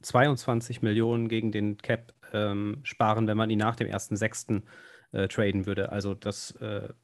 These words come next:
wäre ja schon eine ordentliche Summe, die man da rausholen könnte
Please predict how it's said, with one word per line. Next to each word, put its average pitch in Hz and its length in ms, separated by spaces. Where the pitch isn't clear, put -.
wäre 117 260
ja 104 120
schon 113 240
eine 110 100
ordentliche 113 460
Summe, 113 280
die 104 120
man 107 180
da 104 280
rausholen 110 560
könnte 117 720